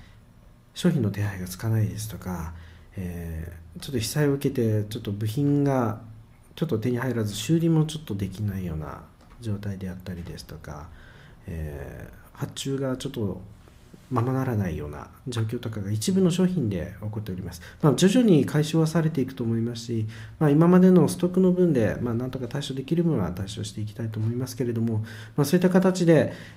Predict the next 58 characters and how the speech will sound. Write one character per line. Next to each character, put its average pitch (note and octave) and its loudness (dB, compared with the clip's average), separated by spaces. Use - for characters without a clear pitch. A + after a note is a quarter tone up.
え F#2+ -2
ー、 A#2 -2
日 C3 2
本 D3 2
全 D#3+ 2
国 A2+ -2
い A#2+ 4
ろ C3+ 0
ん D3 2
な D#3+ 2
と E3+ -2
こ F3+ 0
ろ F#3 6
に F3+ 6
も、 G#2 0
ま G#2+ -4
あ、 - -8
こ - -8
の F2+ -4
影 G2 -6
響 - -8
っ - -2
て G#2 -6
い A2 2
う A#2+ 0
の D#3 2
は、 G#2 0
え G2+ -10
ー、 - -12
出 F2 -8
て F2+ -10
き F2+ -16
て G2+ -8
い G#2 -4
る C3+ -4
の B2+ -8
か - -14
な F#2+ -8
と E2 -8
感 F2 -10
じ - -12
て - -8
い F2 -6
る E2+ -8
と E2 -10
こ - -10
ろ F#2+ -6
で F2+ -6
す。 - -8
え D#2+ -6
ー、 - -20
ま A2 -4
あ、 - -10
そ - -6
う - -4
し - -8
た C#3+ -4
中、 D3+ 0